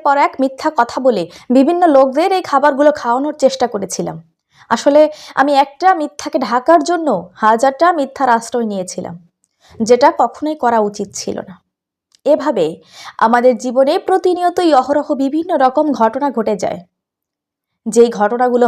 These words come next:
হয়তো ইচ্ছাকৃত, না হয় অনিচ্ছাকৃত। তারপরে আমরা পরপর সুন্দর করে সাজিয়ে গুছিয়ে মিথ্যা কথাগুলো মানুষের সামনে প্রেজেন্টেশন করি। আর এই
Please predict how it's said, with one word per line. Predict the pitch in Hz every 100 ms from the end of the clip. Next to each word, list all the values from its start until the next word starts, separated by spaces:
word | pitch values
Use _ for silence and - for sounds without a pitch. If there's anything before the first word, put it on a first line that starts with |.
| -
হয়তো | 233 370 392 403
ইচ্ছাকৃত, | 330 - - 339 - 214 185 - 180 _ 220
না | 190 196
হয় | 285 349
অনিচ্ছাকৃত। | 262 233 - 233 226 190 180 180 _ _ _ _
তারপরে | 208 202 202 202 196
আমরা | 202 302 - - _
পরপর | 311 339 349 359 381 381
সুন্দর | 294 277 269 302 302
করে | 294 320 -
সাজিয়ে | 233 226 262 285 277
গুছিয়ে | 220 226 - 254 285
মিথ্যা | 220 208 - 254
কথাগুলো | 185 190 247 240 240 269
মানুষের | 190 202 226 -
সামনে | 202 202 214
প্রেজেন্টেশন | 196 185 196 190 - 180
করি। | - - 175 _ _ _ _ _ _ _ _ - - - - _
আর | 233
এই | 262